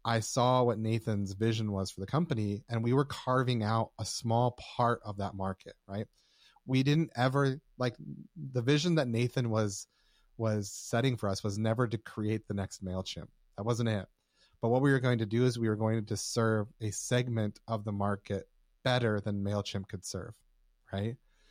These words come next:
So we were email marketing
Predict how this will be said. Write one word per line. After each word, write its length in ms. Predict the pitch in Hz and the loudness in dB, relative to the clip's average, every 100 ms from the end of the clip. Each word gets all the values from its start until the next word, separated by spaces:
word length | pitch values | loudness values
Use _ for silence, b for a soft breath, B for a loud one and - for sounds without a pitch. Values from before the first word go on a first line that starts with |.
| _ - | _ 0
So 440 | 147 135 110 131 _ _ _ - | 4 6 4 0 _ _ _ -6
we 240 | 117 123 | 2 4
were 380 | 143 107 117 135 _ _ _ _ _ _ _ _ _ - | 6 6 4 0 _ _ _ _ _ _ _ _ _ -2
email 260 | 123 131 123 | 2 4 4
marketing 540 | 117 110 107 101 | 4 2 0 -2